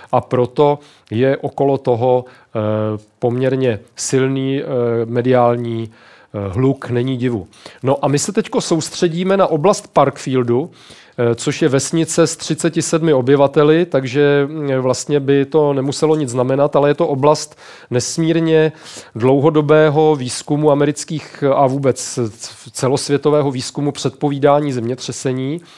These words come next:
A my se teďko podíváme, proč byla tato oblast vybrána a jaké deprimující výsledky to pro, ehm, ideu předpovídání zemětřesení přineslo.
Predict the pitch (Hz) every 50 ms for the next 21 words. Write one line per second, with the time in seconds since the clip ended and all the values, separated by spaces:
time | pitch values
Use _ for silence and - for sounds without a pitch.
0 | - - - - - - - - 147 135 131 135 143 - - 160 180 170 - -
1 | 180 185 156 151 143 160 156 160 160 160 160 160 - 151 151 165 165 - 156 165
2 | 170 170 160 - 160 156 165 160 170 165 165 160 160 170 156 139 127 123 123 123
3 | 131 131 127 127 131 139 139 143 147 - - - - - - 131 127 131 131 131
4 | - 165 160 156 156 160 156 160 - _ _ _ _ _ - - 101 139 135 139
5 | 180 175 185 180 175 175 175 170 175 - 190 170 135 139 135 - - 160 156 160
6 | - - 160 156 156 156 151 151 - 156 147 147 143 143 143 143 143 143 147 -
7 | - 147 170 160 147 135 127 120 117 117 117 117 117 113 113 113 113 113 113 113
8 | 113 113 117 117 110 104 _ _ _ _ _ _ _ _ _ _ _ _ _ _
9 | _ _ _ _ _ _ _ _ _ _ _ - - 156 139 135 165 165 160 147
10 | - - 156 - - - 147 147 143 143 147 143 147 151 143 123 123 127 139 131
11 | - - 127 - 151 143 143 131 - - 127 113 120 117 - - - 85